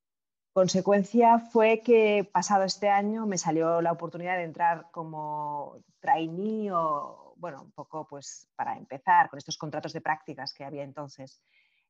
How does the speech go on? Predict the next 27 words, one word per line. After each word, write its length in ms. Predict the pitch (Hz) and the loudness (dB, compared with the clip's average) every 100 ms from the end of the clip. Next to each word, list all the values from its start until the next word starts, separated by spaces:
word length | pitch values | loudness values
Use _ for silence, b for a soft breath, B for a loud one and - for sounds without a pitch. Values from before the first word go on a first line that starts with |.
| _ | _
en 120 | 165 | -6
una 140 | 170 | -4
compañía 360 | 170 156 156 165 | -4 -2 0 0
farmacéutica 680 | 175 160 160 214 214 233 220 | 0 0 2 0 0 -4 0
que 240 | 165 147 | 2 2
tenían, 640 | 147 143 147 143 143 143 139 | 0 -2 -2 -2 -4 -8 -6
eh, 280 | 143 135 135 | -4 -4 -6
en 100 | 131 | -12
aquel 200 | 131 147 | -8 -6
entonces, 760 | 143 135 156 143 156 135 - - | -6 -4 -6 -4 -6 -6 -8 -10
eh, 320 | 143 135 135 135 | -12 -10 -8 -8
se 140 | - | -8
llamaba 280 | 139 147 147 | -4 0 0
Serono 580 | - 143 156 180 190 285 | 0 2 4 4 2 0
y 160 | 151 143 | 0 2
eran 180 | 139 | 2
especialistas 800 | 143 - 156 - 147 160 - 156 | 0 -4 -6 -4 -2 -2 -4 -8
en 100 | 147 | -8
hormonas, 480 | 135 139 165 175 233 | -10 -6 -4 -2 -4
hormonas 300 | 156 143 156 | -8 -8 -2
para 180 | 160 143 | 2 2
la 100 | 143 | 0
mujer 460 | 139 - 180 170 - _ _ - | -10 -12 -10 -10 -12 _ _ -4
y 120 | 156 | -2
hormona 260 | 143 151 | -2 -2
de 100 | 147 | -4
crecimiento, 720 | 139 143 - 151 190 208 233 | -6 -12 -10 -8 -8 -8 -12